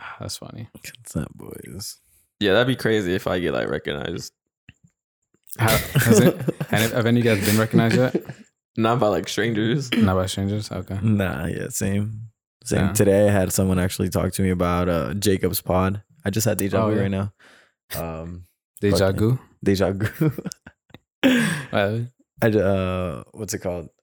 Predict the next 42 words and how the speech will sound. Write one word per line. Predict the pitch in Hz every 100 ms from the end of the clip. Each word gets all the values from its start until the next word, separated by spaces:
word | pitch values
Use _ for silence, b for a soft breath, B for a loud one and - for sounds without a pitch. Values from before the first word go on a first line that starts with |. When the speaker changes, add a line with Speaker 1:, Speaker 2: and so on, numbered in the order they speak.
| -
Speaker 2:
Earlier | 120 117 104
today, | - 95 95 98 107
Speaker 1:
Yeah. | 104 98 107
Speaker 2:
one | - 98
of | 95
my, | 95 92 90 90 92 95 - _ _ _ _ _ _ _ _ -
played | 107
soccer | - 90 90
with | 92 92
him | 90
back | 87 85
in | 92
the | 92
Speaker 1:
Mm-hmm. | 90 98 - _ _ _ _ - 87
Speaker 2:
day. | 82
Yeah, |
he | 95
comes | 87 95 92
up | 90 78
and | 87
he |
was | 87 80
like, | 78
"Oh, | - 90
bro, | 90 92 92
like, | 101
it | -
was | 85
cool. | - 95 92 90 - _ _ -
I |
was | 95
watching | 92 85 90
the, | 87 87 82
the | 95 90
episode | - - 85
of | 85
you | 87
and | 90
Jake. | 85 90 92 90 -
It's | 104 101
Speaker 1:
Yeah. | 98
Speaker 2:
dope." | 90 90 87